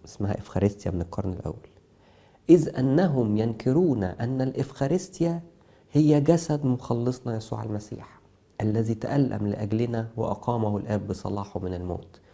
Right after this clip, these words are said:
من ينكرون عطية الله يهلكون في جدلتهم."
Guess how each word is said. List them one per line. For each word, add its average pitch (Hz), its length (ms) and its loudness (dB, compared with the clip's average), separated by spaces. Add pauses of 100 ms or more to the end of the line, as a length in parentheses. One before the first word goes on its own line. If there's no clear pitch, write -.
(260)
من 110 220 4
ينكرون 117 540 4
عطية 113 580 -2
الله 131 460 0
يهلكون 113 600 0
في 113 180 -6
جدلتهم." 101 640 -4